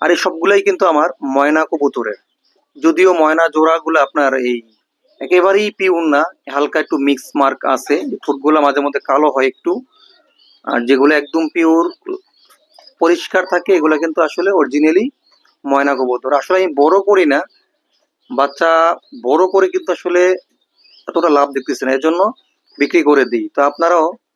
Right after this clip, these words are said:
যে কোনো কবুতর হুরামেশা বড় করবেন না। তা আমি তো এইগুলাই বের করলাম, এই ছয় পিস হয়েছে, তিন জোড়া কবুতর ওনাকে দেব। দেখেন এখানে কিন্তু আরো আছে, এই যে দুইটা। তো এখানে এটি চার থেকে পাঁচ দিন পরেই কিন্তু মোটামুটি খাবার উপযুক্ত হয়ে যাবে।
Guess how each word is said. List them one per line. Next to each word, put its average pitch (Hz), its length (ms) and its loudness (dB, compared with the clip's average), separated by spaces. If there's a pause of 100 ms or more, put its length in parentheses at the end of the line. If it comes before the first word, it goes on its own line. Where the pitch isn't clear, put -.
(400)
যে 139 240 -2
কোনো 175 220 0
কবুতর 175 400 2
হুরামেশা 151 420 -2
বড় 139 200 2
করবেন 143 300 0
না। 156 140 -2 (680)
তা - 160 -4
আমি 156 140 0
তো 180 120 0
এইগুলাই 165 420 2
বের 143 200 0
করলাম, 143 300 2 (240)
এই 131 220 -2
ছয় 131 240 -2
পিস 131 240 -4
হয়েছে, 135 300 -2 (280)
তিন 190 200 -8
জোড়া 147 180 2
কবুতর 139 340 0
ওনাকে 135 280 0
দেব। 127 180 0 (1400)
দেখেন 143 260 0
এখানে 147 260 0
কিন্তু 165 200 0
আরো 139 220 4
আছে, 139 320 0 (140)
এই 139 100 -6
যে 127 80 -6
দুইটা। 127 300 -6 (520)
তো - 100 -4
এখানে 185 380 2
এটি 180 200 0 (260)
চার 175 160 0
থেকে 170 240 -6
পাঁচ 165 220 0
দিন 170 220 -2
পরেই 165 280 2
কিন্তু 170 240 -4
মোটামুটি 165 460 -2
খাবার 143 260 0
উপযুক্ত 147 360 -2
হয়ে 131 220 0
যাবে। 139 180 0